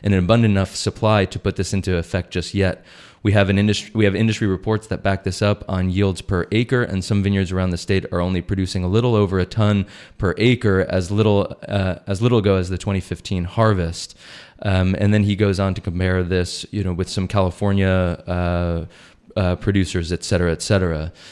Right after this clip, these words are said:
So, um, but again, I guess to, to your point is, as far as, you know, the yield conversation, uh, I mean, do you see that Texas is producing a lot lower yields than, say, California, et cetera? And, and does that factor into the debate?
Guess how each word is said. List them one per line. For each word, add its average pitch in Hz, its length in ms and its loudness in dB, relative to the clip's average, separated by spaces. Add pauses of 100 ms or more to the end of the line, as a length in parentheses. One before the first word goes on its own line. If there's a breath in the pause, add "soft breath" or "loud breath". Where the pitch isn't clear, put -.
(120)
So, 90 440 2
um, 90 520 -2 (420 loud breath)
but 117 180 4
again, 120 420 2 (100)
I 117 100 0
guess 104 280 0
to, 117 180 -2
to 110 160 -2
your 107 160 2
point 101 320 0
is, 92 380 -4 (360)
as 92 160 0
far 98 240 2
as, 90 240 -2
you 101 80 -2
know, 92 140 -2
the 87 100 -4
yield 104 400 4
conversation, 87 920 -2 (340 loud breath)
uh, 87 380 -2
I 90 60 -2
mean, 90 180 2
do 87 80 -2
you 101 120 4
see 107 260 2
that 95 180 -2
Texas 95 400 -2
is 87 160 -4
producing 95 840 0 (400 loud breath)
a 98 60 0
lot 95 320 4
lower 98 220 4
yields 98 320 2
than, 101 320 0
say, 98 180 -2
California, 104 560 0
et 87 160 -2
cetera? 104 560 0
And, 90 420 -2
and 92 160 0
does 85 120 -2
that 92 160 2
factor 98 280 0
into 95 180 2
the 87 100 0
debate? 85 340 -2